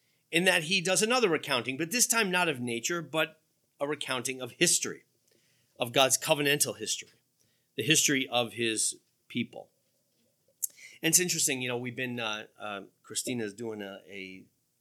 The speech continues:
Lord of the Rings reading group. It's one of these clubs we have at school. And so it's challenged me to get in and to, to read it. I, I was, I was embarrassed to say that I had not read it. Uh, so this is compelling me to read it so I can kinda keep up with their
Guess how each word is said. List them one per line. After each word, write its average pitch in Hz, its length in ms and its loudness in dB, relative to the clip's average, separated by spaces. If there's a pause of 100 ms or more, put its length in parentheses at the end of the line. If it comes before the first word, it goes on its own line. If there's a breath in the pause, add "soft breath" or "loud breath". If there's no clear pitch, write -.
(100)
Lord 113 300 -4
of 101 40 -10
the 101 80 -6
Rings 107 680 -4
reading 110 360 -4
group. 98 320 -10
It's - 260 -6
one 104 220 -8
of 95 60 -12
these 95 260 -10 (380)
clubs 101 360 -4
we 98 120 -8
have 101 140 -4
at - 160 -16
school. 104 560 -2
And 110 220 -8 (300 loud breath)
so 170 160 4
it's - 120 2
challenged 139 420 4
me 131 160 2
to 110 300 -4
get 113 220 0
in 110 160 -2
and 98 200 -6
to, 92 300 -6 (400)
to 101 120 -8
read 117 200 2
it. 85 140 -6
I, 90 160 -4
I 95 220 -4
was, 98 160 -8 (280 soft breath)
I - 40 -10
was 110 160 -4
embarrassed 110 420 2
to - 60 0
say 117 220 6
that 101 120 0
I 92 80 0
had 202 180 -4
not 95 280 -6
read 123 220 0
it. 76 200 -12 (440 soft breath)
Uh, 101 220 -2
so 107 440 0 (100)
this 110 220 0
is 98 260 -6
compelling 104 480 -6
me 92 160 -8
to 92 380 -10
read 110 180 -4
it 92 140 -4
so - 160 -2
I 95 40 -6
can 95 100 -14
kinda 98 200 -8
keep 95 240 -8
up 95 200 -6
with - 140 -14
their 92 260 -6